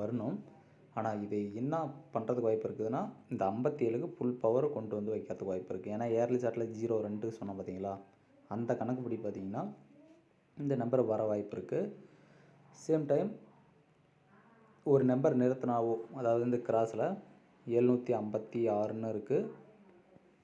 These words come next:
ஏழு அப்படியே நிறுத்திட்டான். இன்னும் அந்த ஐம்பத்தாறு பெண்டிங்கில் இருக்கு, ஐம்பத்தாறு வரணும்.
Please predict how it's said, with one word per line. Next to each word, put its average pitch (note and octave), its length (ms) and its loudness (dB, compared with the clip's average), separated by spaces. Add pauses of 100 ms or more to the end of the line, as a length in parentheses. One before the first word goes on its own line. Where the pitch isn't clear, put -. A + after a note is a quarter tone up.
ஏழு C#3 260 6
அப்படியே A2+ 360 4
நிறுத்திட்டான். A2 460 -4 (280)
இன்னும் A#2+ 220 -2
அந்த G#2+ 140 -2
ஐம்பத்தாறு A2+ 400 2
பெண்டிங்கில் A2+ 420 -2
இருக்கு, G#2+ 240 -4
ஐம்பத்தாறு G2+ 480 -2
வரணும். F#2 340 -8